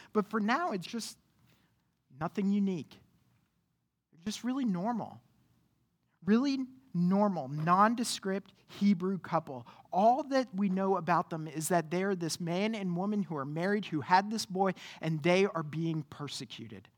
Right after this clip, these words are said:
They're part of a people who is being put down by Pharaoh. And so what is a mother to do? I mean, imagine this situation. It's not the mothers casting their sons into the river.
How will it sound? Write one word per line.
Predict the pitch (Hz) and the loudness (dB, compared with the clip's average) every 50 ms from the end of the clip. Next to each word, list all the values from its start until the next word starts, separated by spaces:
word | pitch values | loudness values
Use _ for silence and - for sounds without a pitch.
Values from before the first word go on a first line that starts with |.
| _ _ _ _ _ _ _ _ _ _ _ _ _ _ _ | _ _ _ _ _ _ _ _ _ _ _ _ _ _ _
They're | 196 208 214 214 | 4 4 4 4
part | - - - - 254 254 | 0 0 0 2 2 2
of | 247 214 180 | 0 0 -2
a | 196 | -2
people | 185 - - 269 277 - 208 196 180 | -2 -2 -4 -4 -4 -2 -4 -4 -4
who | 160 160 202 196 | -4 -2 -2 -2
is | 196 185 160 | -4 -4 -4
being | - 214 208 214 202 175 - - _ - | -4 -2 -2 -2 -2 -4 -6 -14 _ -6
put | - - 262 - - 170 | -4 -2 -2 -2 -4 -2
down | 160 208 208 214 220 214 196 185 | 2 4 4 4 4 4 2 0
by | 160 156 151 151 151 - - | 0 0 0 0 0 -4 -6
Pharaoh. | - 170 170 165 151 131 110 104 98 104 _ _ _ _ _ _ _ _ _ _ _ _ _ _ _ _ _ _ _ _ _ _ _ _ | -6 -4 -4 -4 -4 -6 -10 -12 -16 -20 _ _ _ _ _ _ _ _ _ _ _ _ _ _ _ _ _ _ _ _ _ _ _ _
And | 151 - | -12 -10
so | - 165 | -8 -6
what | 151 170 196 196 | -6 -4 -4 -4
is | 220 202 | -4 -4
a | 214 | -4
mother | 214 208 214 202 220 214 | -4 -4 -4 -4 -6 -8
to | - - 202 | -8 -8 -8
do? | 180 240 269 - - 107 - _ _ _ _ _ _ _ _ _ _ _ _ _ _ _ _ _ _ _ _ _ _ _ _ _ _ _ _ _ _ _ _ - | -8 -8 -8 -10 -12 -14 -20 _ _ _ _ _ _ _ _ _ _ _ _ _ _ _ _ _ _ _ _ _ _ _ _ _ _ _ _ _ _ _ _ -2
I | |
mean, | 202 208 | -2 0
imagine | 208 208 226 240 277 262 233 254 247 208 | 0 0 0 -2 -4 -6 -8 -4 -4 -2
this | 202 190 | -2 -2
situation. | - - 190 - - - 175 170 160 - - - 180 131 113 - _ _ _ _ _ _ _ _ _ _ _ _ _ _ _ _ _ _ _ _ _ _ _ _ | -4 -6 -8 -10 -8 -6 -6 -6 -6 -8 -10 -14 -16 -16 -20 -20 _ _ _ _ _ _ _ _ _ _ _ _ _ _ _ _ _ _ _ _ _ _ _ _
It's | - 190 | -4 0
not | 196 214 208 | 0 0 0
the | - | -2
mothers | 185 170 165 175 220 233 196 - | -4 -4 -4 -4 -4 -8 -8 -8
casting | - 147 131 147 - - 160 151 | -6 -6 -6 -4 -6 -8 -8 -10
their | 139 131 | -10 -12
sons | 127 - - 151 147 143 143 139 | -10 -10 -10 -10 -10 -10 -10 -10
into | 147 143 127 - - 139 | -10 -10 -10 -10 -10 -12
the | 135 131 | -12 -10
river. | 135 147 131 143 160 170 175 170 | -10 -10 -10 -10 -10 -10 -10 -12